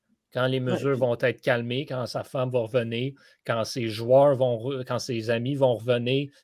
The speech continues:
Speaker 1: quand l'équipe va être un peu plus compétitive. Là, on verra si ça y tente ou ça, ça y tente pas. Mais pour l'instant, comme Victor l'a dit tantôt, là, faut pas paniquer avec Jeff Petrie. Sa valeur n'ira pas à la baisse pour le reste de la saison, tant qu'à moi.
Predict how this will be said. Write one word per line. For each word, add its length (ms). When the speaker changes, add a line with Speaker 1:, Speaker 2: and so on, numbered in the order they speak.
Speaker 1:
quand 120
l'équipe 320
va 200
être 200
un 80
peu 120
plus 220
compétitive. 640
Là, 180
on 120
verra 320
si 120
ça 140
y 80
tente 260
ou 80
ça, 180
ça 220
y 60
tente 300
pas. 60
Mais 120
pour 220
l'instant, 600
comme 160
Victor 260
l'a 140
dit 140
tantôt, 420
là, 80
faut 180
pas 160
paniquer 400
avec 240
Jeff 180
Petrie. 300
Sa 220
valeur 500
n'ira 460
pas 240
à 40
la 140
baisse 600
pour 180
le 100
reste 240
de 60
la 100
saison, 400
tant 180
qu'à 160
moi. 220